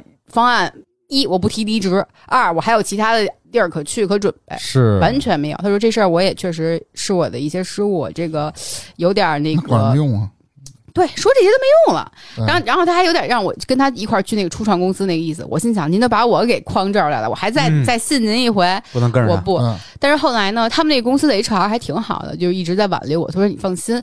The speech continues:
Speaker 4: 嗯。
Speaker 1: 虽然说这老板走了，但是我们这个业务肯定还要运行的。
Speaker 4: <laughs>
Speaker 1: 我们现在
Speaker 4: 再给你找一大老板。
Speaker 1: 新老板，<laughs> 在新老板上任之前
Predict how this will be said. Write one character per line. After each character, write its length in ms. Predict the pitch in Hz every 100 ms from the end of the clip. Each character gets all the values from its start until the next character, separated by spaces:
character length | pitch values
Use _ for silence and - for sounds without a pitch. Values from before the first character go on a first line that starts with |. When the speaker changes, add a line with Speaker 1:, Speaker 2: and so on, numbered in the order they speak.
| -
Speaker 4:
嗯。 80 | 160
Speaker 1:
虽 140 | 165
然 80 | 254
说 140 | 269 269
这 120 | 269
老 140 | 185
板 180 | 214 220
走 160 | 233 -
了， 80 | 165
但 180 | 214 220
是 60 |
我 140 | 185 143
们 80 | 175
这 80 |
个 60 | 196
业 120 | 233
务 120 | 240 147
肯 120 | 139
定 140 | 160
还 80 | 165
要 100 | 220
运 200 | 262 208
行 200 | 151 -
的。 140 | 175 - -
Speaker 4:
<laughs> 120 | -
Speaker 1:
我 60 | 170
们 80 |
现 100 | 208
在 60 | 277
Speaker 4:
再 80 | 254
给 60 |
你 80 | 202
找 180 | 160 170
一 60 | 139
大 100 | -
老 320 | 403 330 294
板。 180 | 135 226
Speaker 1:
新 140 | -
老 240 | 220 370
板， 160 | 359 381 -
<laughs> 80 | 330
在 120 | - 302
新 180 | - 392
老 140 | 392
板 160 | 220 160
上 160 | 269
任 100 | 247
之 140 | 233 262
前 200 | 226